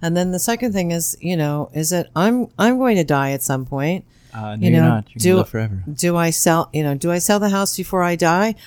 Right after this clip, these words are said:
Speaker 1: I mean, I'll have to pay capital gains on that as well. 'Cause I only get, well,
Speaker 2: What if you
Speaker 1: right
Speaker 2: sold the house to me?
Speaker 1: Well, it depends on what I sell it for.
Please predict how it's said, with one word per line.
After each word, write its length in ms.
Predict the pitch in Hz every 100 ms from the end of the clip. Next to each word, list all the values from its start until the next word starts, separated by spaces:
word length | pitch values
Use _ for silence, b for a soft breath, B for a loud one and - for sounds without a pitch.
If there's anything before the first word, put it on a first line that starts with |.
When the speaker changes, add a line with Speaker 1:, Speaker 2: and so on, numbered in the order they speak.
| B
Speaker 1:
I 60 |
mean, 120 | 185 196
I'll 80 |
have 120 | 196 214
to 80 | 226
pay 200 | 202 196
capital 380 | 196 190 190 190
gains 320 | 190 196 196
on 140 | 202
that 180 | 202 208
as 160 | 208 196
well. 460 | 214 240 143 71 _ b b b b b _ -
'Cause 160 | 170
I 160 | 202 247
only 180 | 294 254
get, 340 | 170 160 156 -
well, 140 | 147
Speaker 2:
What 100 | 131
if 40 | 143
you 40 |
Speaker 1:
right 80 | 135
Speaker 2:
sold 180 | 135 127
the 60 | 113
house 200 | 113 -
to 80 | 92
me? 340 | 110 127 - _ _ _ _ _ _ _ _ _ _ _ - _ _ _ _ _ - _ -
Speaker 1:
Well, 200 | 196 196
it 60 |
depends 380 | 180 190 214 214
on 140 | 214 196
what 160 | 185
I 100 | 165
sell 320 | 160 190 196
it 80 | 202
for. 440 | - 139 117 104